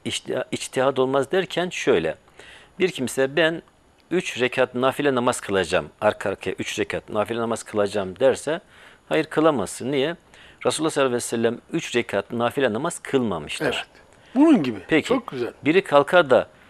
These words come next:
Speaker 1: "Ya efendim işte akşam namazı üç rekat farzı. Madem ki farz oluyorsa burada üç rekat, ben de üç rekat nafile namaz kılarım."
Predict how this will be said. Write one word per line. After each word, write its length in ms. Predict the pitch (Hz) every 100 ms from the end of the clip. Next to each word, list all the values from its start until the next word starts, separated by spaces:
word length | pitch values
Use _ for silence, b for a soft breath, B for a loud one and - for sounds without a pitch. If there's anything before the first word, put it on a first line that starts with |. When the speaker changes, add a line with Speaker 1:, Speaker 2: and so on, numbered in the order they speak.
| b b
Speaker 1:
"Ya 220 | 107 147 139
efendim 300 | 180 190 147
işte 200 | - 131
akşam 320 | - 156 147
namazı 360 | 147 151 151
üç 240 | 175 175 151
rekat 400 | - 95 - - -
farzı. 480 | - 110 98 92 78 _ _ _ b b _
Madem 300 | 113 127 151
ki 180 | - 143
farz 300 | - 139 131
oluyorsa 560 | 127 131 151 - 101
burada 360 | 95 95 104 165 - -
üç 220 | 107 -
rekat, 300 | 98 147 180 - b b b
ben 260 | 131 160 139
de 40 |
üç 220 | 139 151 113
rekat 280 | 123 160
nafile 320 | 123 123 127 123
namaz 220 | 147 -
kılarım." 380 | - 123 87